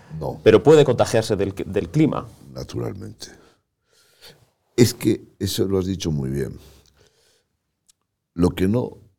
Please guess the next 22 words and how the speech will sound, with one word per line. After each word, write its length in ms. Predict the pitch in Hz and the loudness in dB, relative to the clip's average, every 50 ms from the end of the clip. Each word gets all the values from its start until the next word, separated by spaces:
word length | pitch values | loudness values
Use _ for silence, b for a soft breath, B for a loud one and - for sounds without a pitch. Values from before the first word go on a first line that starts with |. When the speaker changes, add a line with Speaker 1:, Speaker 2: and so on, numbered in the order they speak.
| _ _ _ | _ _ _
Speaker 1:
se 240 | _ - - 87 78 | _ -6 -4 -4 -4
combate, 560 | - 76 71 69 78 95 95 - - 92 82 | -4 -6 -4 -2 -2 -2 -2 -2 -4 -6 -6
se 160 | - - - | -6 -8 -8
contagia. 580 | - 73 64 - - 53 - - - - - - - _ _ - _ _ _ _ _ _ b b b b b b b b b _ | -8 -10 -10 -8 -10 -10 -10 -10 -14 -18 -20 -20 -20 _ _ -20 _ _ _ _ _ _ b b b b b b b b b _
O 140 | - 87 87 | 0 0 0
tú 180 | - - 82 82 | 0 -2 -4 0
combates 760 | - 107 101 90 78 90 90 80 78 80 76 73 - - - - _ _ | 0 0 0 2 0 0 -2 -2 -4 -6 -6 -6 -8 -12 -14 -18 _ _
la 260 | - 73 76 76 73 76 | -10 -8 -6 -6 -6 -6
polarización 880 | 73 71 71 71 76 73 69 - 69 69 65 85 98 104 110 123 - - - | -8 -6 -6 -4 -6 -6 -6 -6 -8 -6 -2 0 0 0 0 -4 -10 -16 -14
o 100 | - 78 | -14 -14
te 160 | 73 - 82 | -10 -10 -10
contagias 680 | 78 - 76 67 64 - - 92 95 - - 95 92 85 | -10 -8 -10 -12 -8 -4 -2 -2 -2 -2 -4 -4 -4 -4
de 140 | 71 78 71 | -4 -6 -8
la 100 | 60 55 | -8 -10
polarización. 760 | - - - - 50 50 62 - - - - - - - - - _ _ _ _ _ B B B B B B B B B B - | -12 -12 -12 -12 -10 -12 -14 -14 -16 -18 -20 -20 -20 -20 -20 -20 _ _ _ _ _ B B B B B B B B B B -4
Y 60 | - | -2
entonces, 280 | 76 73 110 123 117 - | 0 4 4 4 4 2
para 340 | - - 98 90 87 87 | -2 -2 0 0 0 0
no 220 | 90 92 104 113 120 | -2 2 2 4 4
desmerecer, 800 | 123 117 113 107 113 120 117 117 117 113 123 127 131 135 - - - - _ | 4 2 2 0 0 0 0 -2 -2 0 0 0 0 -2 -4 -8 -16 -16 _
te 120 | - 82 | -6 -6
polarizas. 680 | 73 - - 69 65 60 58 64 71 69 - - 50 | -6 -6 -8 -8 -6 -6 -8 -8 -10 -10 -12 -14 -14